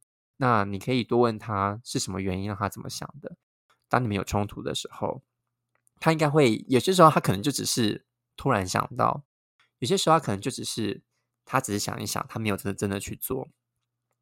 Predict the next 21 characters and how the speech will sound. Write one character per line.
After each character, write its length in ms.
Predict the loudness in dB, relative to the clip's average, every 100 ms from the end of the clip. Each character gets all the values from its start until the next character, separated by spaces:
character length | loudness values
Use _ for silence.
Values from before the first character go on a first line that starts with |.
| -8
所 200 | 2 4
以， 280 | 4 0 -6 _ _
呃， 440 | -2 -2 -2 -4 -6 -12 -14 -14 4
就 20 |
像 180 | 6 10
Komi 260 | 10 10
讲 260 | 6 0 0
的 140 | -2
嘛， 240 | -2 -4 -6
他 220 | -6 -6 -6 -14 _ _
听 140 | -2 6
到 160 | 8
双 180 | 8 6
子 60 | 6
座 100 | 4
讲 160 | 4
话 120 | 6 6
都 100 | 6
会 80 |
打 240 | 4 2 -2
折， 340 | -4 -6 -8